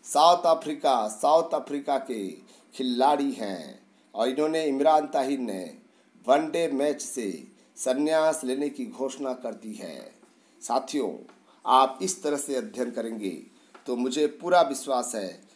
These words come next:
कि आप सफल होंगे ही। आइए नेक्स्ट क्वेश्चन देखते हैं। भगवान महावीर के प्रथम शिष्य कौन थे? भगवान महावीर के प्रथम शिष्य कौन थे? आनंद, जमाली, स्थल बाहु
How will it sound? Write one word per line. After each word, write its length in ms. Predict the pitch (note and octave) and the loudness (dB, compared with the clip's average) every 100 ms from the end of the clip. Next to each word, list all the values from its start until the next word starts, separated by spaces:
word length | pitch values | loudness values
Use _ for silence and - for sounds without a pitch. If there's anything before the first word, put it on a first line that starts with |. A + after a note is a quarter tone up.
| _ | _
कि 100 | C3 | -8
आप 420 | B2+ C3 C3+ C3 - | -4 2 2 2 -2
सफल 360 | A#2+ - C3+ | -8 -2 -2
होंगे 380 | B2+ A2+ A2+ A#2 | -2 -6 -6 -4
ही। 560 | A#2 A#2 G2 D#2+ - _ _ _ - | -6 -8 -10 -10 -18 _ _ _ -6
आइए 240 | G#2 C3+ C3+ | 0 2 2
नेक्स्ट 280 | C3 C3+ - | 0 -4 -4
क्वेश्चन 240 | C3 D3 | -4 -4
देखते 300 | C#3 C#3 E3 | -6 -6 -6
हैं। 440 | C#3 D#3 E3+ F#3 - - - - - | -2 0 -2 -6 -20 -20 -20 -18 -10
भगवान 580 | D3 E3+ F3+ F3 F3 D#3+ | -4 4 6 8 4 0
महावीर 640 | C#3 D3 D3+ E3+ F3 - | -2 -2 -4 -4 -6 -4
के 120 | D3+ | -4
प्रथम 400 | D3 D3+ D3 E3 | -2 -6 -6 -6
शिष्य 400 | - D3+ C#3 D3 | -6 -8 -6 -8
कौन 400 | C3 C#3 D3+ D3+ | -8 -2 0 0
थे? 320 | D3+ - A#2+ F#2 C2+ - _ - - - - _ | -4 -8 -6 -6 -8 -16 _ -20 -20 -20 -20 _
भगवान 520 | - C#3+ E3+ F3 F3 E3+ | -8 -2 4 6 4 2
महावीर 680 | C#3+ C3 D3 D#3 F#3 F#3 D#3+ | 0 0 0 0 -4 -2 -4
के 100 | D3+ | -4
प्रथम 400 | D3+ - F3 E3+ | -4 -2 -4 -4
शिष्य 400 | D#3+ D#3+ - D3 | -8 -8 -8 -8
कौन 380 | D3+ E3 E3+ | 0 2 2
थे? 480 | - D3+ D3 D3 D3 D3 - - - - | -2 -6 -6 -4 -6 -8 -18 -20 -14 0
आनंद, 520 | C#3 F3 D#3 D3+ D3+ | 4 6 4 4 -4
जमाली, 760 | - A2+ B2 D3+ D3+ D3 D3 D3 - _ _ - | -4 -2 2 2 2 -2 -2 -6 -12 _ _ -12
स्थल 360 | - - F3+ | -8 2 2
बाहु 600 | E3+ C3 B2 C#3 C3 C3 | 4 2 2 -2 -4 -4